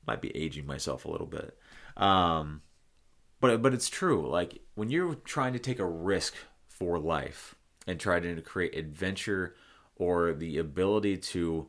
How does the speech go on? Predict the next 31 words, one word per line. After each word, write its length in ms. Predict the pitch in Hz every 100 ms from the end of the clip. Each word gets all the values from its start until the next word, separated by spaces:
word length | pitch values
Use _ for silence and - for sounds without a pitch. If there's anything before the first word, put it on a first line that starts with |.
| -
really 300 | 87 98 87
seize 540 | - - - 101 95
the 120 | 82 71
day, 520 | 69 71 78 101 - - - -
you 180 | 117 120
have 460 | 98 - 90 110 -
to 320 | - 101 90
be 260 | 80 90 87
willing 480 | 80 85 104 110
to 160 | 104 92
make 400 | 85 87 87 - -
errors. 680 | 92 135 76 67 67 - - _ _ _ _ _ _
You 140 | 85 78
have 300 | 95 98 -
to 80 |
be 160 | 113 120
willing 320 | 95 87 87
to 60 | 87
make 260 | 78 78
mistakes 540 | 78 - 123 127 - -
so 60 |
you 100 | 87
can 220 | 85 110 110
learn 220 | 156 139
from 340 | - 73 64
it 140 | 64 - _ _ _ _ _ _ -
and 240 | 92 87
make 360 | 95 95 90 -
the 180 | 87 87
betterment 680 | 78 71 101 135 135 90 -
happen 520 | - 78 78 78 92